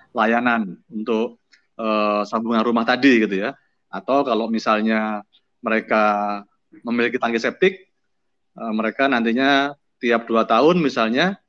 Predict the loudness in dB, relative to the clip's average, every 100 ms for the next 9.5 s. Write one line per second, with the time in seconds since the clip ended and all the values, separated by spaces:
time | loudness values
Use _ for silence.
0 | -10 -8 -8 -8 -10 -6 -4 -4 -4 -6
1 | -4 0 0 0 -4 -4 0 0 0 -8
2 | _ _ -4 0 2 2 -2 -8 _ 0
3 | 2 2 2 2 4 4 2 0 -4 _
4 | _ _ -6 -4 -2 -4 -4 0 0 0
5 | -6 -6 -4 -6 -10 _ -16 -10 -8 -6
6 | -2 -2 -2 -4 -4 0 2 2 -4 _
7 | _ 0 2 4 2 -2 _ _ -8 -2
8 | 0 0 0 -2 0 -2 0 0 -2 -6
9 | -6 -6 -4 -6 -10